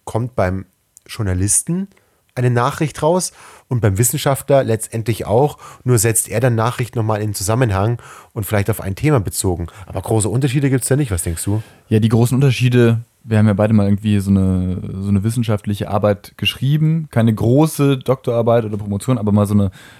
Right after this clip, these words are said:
Speaker 2: so eine kleinere Hausarbeit oder so, auch wenn ich da wirklich nicht viele geschrieben habe. Aber, ähm, so die, so die Grundlagen des wissenschaftlichen Arbeitens,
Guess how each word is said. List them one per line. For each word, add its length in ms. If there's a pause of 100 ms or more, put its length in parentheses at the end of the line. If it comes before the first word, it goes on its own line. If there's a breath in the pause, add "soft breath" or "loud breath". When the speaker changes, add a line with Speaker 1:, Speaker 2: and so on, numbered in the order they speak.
Speaker 2:
so 140
eine 80
kleinere 320
Hausarbeit 560
oder 240
so, 260 (260)
auch 280
wenn 100
ich 140
da 180
wirklich 320 (120)
nicht 260
viele 260
geschrieben 400
habe. 380 (800 loud breath)
Aber, 580
ähm, 580
so 140
die, 60
so 120
die 100
Grundlagen 1000
des 200
wissenschaftlichen 600
Arbeitens, 720